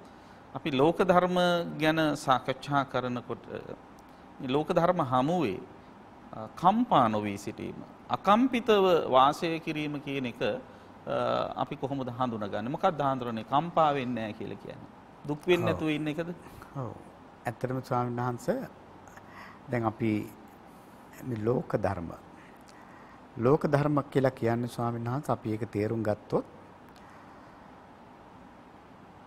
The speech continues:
Speaker 2: ලෝක සම්භවයේ ඉඳලා ලෝක විනාශය දක්වාම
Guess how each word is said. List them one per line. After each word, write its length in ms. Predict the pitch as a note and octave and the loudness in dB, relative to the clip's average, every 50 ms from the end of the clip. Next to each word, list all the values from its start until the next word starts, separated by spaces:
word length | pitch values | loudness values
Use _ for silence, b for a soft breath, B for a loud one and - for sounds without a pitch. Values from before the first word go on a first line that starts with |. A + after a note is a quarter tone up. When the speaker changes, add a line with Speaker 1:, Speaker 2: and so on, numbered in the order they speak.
| - - - - - | -20 -20 -20 -12 -6
Speaker 2:
ලෝක 360 | C3 A#2 A#2 B2+ C#3 D3 D3 - | 0 4 6 6 6 4 2 0
සම්භවයේ 760 | F3 - - A#2 G#2+ A#2 B2+ B2+ B2+ C3 C3 C3 B2+ A#2+ A2 | -4 -2 0 0 0 2 4 4 4 4 4 4 4 4 2
ඉඳලා 440 | G2 F#2+ G#2+ A2+ C3 F#3+ A3+ - - - - - - - - - - - - - - - - - - - - | 2 0 0 0 0 0 -2 -2 -4 -6 -10 -18 -20 -20 -20 -20 -20 -20 -20 -20 -20 -20 -20 -20 -20 -16 -6
ලෝක 280 | - A#2+ B2 C3+ C3+ - | 0 2 4 4 4 2
විනාශය 560 | C3+ A2+ G#2+ G#2 A#2 B2 C3 C#3 - - D3 C#3 | 0 2 4 6 8 8 8 6 4 2 2 4
දක්වාම 800 | C3+ C3+ C3+ C3+ - - - - C3+ C3+ C3 C3 C3 C3+ C3+ | 4 6 4 4 2 -2 -4 2 4 6 6 6 6 4 2